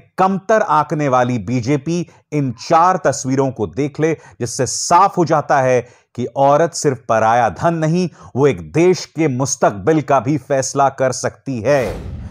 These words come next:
मैं आपको बताना चाहूंगा एबीपी न्यूज़ सी वोटर का सर्वे जो आपके स्क्रीन्स पर है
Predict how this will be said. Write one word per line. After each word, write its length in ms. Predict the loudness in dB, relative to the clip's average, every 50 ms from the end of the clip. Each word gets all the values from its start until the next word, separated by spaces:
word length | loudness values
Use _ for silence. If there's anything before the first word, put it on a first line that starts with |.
| -14 -14 -14 -14 -8 -2
मैं 100 | 0 0
आपको 220 | 0 2 2 2
बताना 300 | 2 2 2 2 2 2
चाहूंगा 340 | 2 2 2 2 4 2 2
एबीपी 500 | 2 4 2 2 2 2 0 0 -2 0
न्यूज़ 380 | 0 2 2 2 2 0 -2 -4
सी 260 | -6 -4 -2 -2 0
वोटर 360 | 2 0 2 2 2 2 2
का 120 | 2 -2
सर्वे 520 | -2 -2 0 0 2 2 2 2 0 0 0
जो 140 | 0 0 2
आपके 300 | 2 2 2 -2 -4 -6
स्क्रीन्स 420 | -6 -6 -6 -4 -4 -4 -6 -6
पर 180 | -8 -8 -8 -8
है 140 | -10 -16